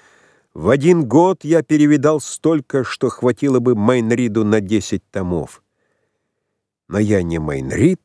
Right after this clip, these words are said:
и не Бусенар. Я сыт по горло и совершенно загрызен вшами. Быть интеллигентом вовсе не значит обязательно быть идиотом.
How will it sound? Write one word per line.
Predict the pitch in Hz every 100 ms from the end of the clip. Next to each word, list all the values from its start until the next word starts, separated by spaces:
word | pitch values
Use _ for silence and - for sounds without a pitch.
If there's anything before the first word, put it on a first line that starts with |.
| _ _ -
и | 131
не | 113 107
Бусенар. | 101 92 - 90 80 67 - - - _ _ _ _ _ _ _ _ _ _ _ _ _ _
Я | 85 113
сыт | 139 - 156 156 -
по | 143
горло | 127 151 151 131 107 85
и | 78 117
совершенно | 113 139 135 117 - 165 151 139 139
загрызен | 104 123 139 135 151 131 143 123
вшами. | - - 156 156 120 98 - _ _ _ _ _ _ _ _ _
Быть | - 156 - -
интеллигентом | 156 143 151 143 127 180 180 131 110 80
вовсе | 69 147 170 -
не | 156 147
значит | 104 165 180 156 143
обязательно | 135 127 175 165 151 139 123
быть | 101 147 - -
идиотом. | 113 135 147 131 - 80